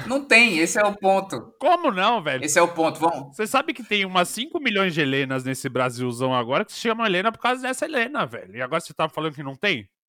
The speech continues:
Speaker 2: Que absurdo é esse?
Speaker 1: No poema original de Homero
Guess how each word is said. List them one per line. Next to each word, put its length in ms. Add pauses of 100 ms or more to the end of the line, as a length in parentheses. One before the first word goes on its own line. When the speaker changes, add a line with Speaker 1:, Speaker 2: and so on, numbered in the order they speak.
Speaker 2:
Que 100
absurdo 520 (320)
é 180
esse? 360 (140)
Speaker 1:
No 680
poema 420
original 480
de 140
Homero 560